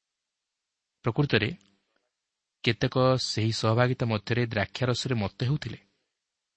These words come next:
ସେମାନେ ଏହିପରି ଭାବେ ଆତ୍ମିକ ଜୀବନରେ ତଳକୁ ଖସି ଯାଉଥିଲେ ଓ ଖ୍ରୀଷ୍ଟଙ୍କ ମୃତ୍ୟୁକୁ ସ୍ମରଣ କରିବାର ପରିସ୍ଥିତି ମଧ୍ୟରେ ନଥିଲେ। କେବଳ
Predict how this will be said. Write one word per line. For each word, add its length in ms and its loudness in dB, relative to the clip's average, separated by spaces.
ସେମାନେ 360 2
ଏହିପରି 260 4
ଭାବେ 320 0
ଆତ୍ମିକ 440 0
ଜୀବନରେ 520 2
ତଳକୁ 500 2
ଖସି 280 -6
ଯାଉଥିଲେ 380 0
ଓ 40 4
ଖ୍ରୀଷ୍ଟଙ୍କ 640 2
ମୃତ୍ୟୁକୁ 760 2
ସ୍ମରଣ 440 2
କରିବାର 400 0
ପରିସ୍ଥିତି 640 0
ମଧ୍ୟରେ 340 0
ନଥିଲେ। 340 -4
କେବଳ 360 6